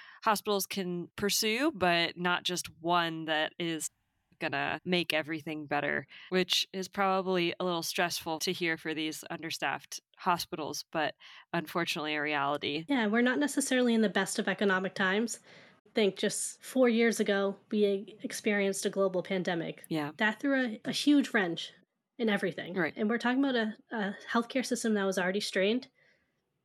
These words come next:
Speaker 2: Rural healthcare is still really picking themselves back up from before the pandemic. They're facing these economic headwinds just as much as everyone else, and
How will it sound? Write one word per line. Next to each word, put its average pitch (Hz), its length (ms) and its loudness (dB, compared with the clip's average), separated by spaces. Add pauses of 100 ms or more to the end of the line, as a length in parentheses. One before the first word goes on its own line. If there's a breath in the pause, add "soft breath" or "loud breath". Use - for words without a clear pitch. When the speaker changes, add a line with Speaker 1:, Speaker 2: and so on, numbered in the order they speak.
(120)
Speaker 2:
Rural 269 200 4
healthcare 262 460 2
is 196 280 -4
still 226 580 0
really 220 280 4
picking 208 320 -2
themselves 190 440 -2
back 170 240 -2
up 180 320 -2
from 220 180 4
before 247 320 6
the 240 80 2
pandemic. 180 540 2 (1200 loud breath)
They're 262 140 4
facing 302 380 0
these 269 160 4
economic 202 480 0
headwinds 208 400 0
just 208 160 0
as 202 100 -4
much 196 160 -2
as 202 140 -2
everyone 180 320 -2
else, 180 320 -2
and 165 300 -4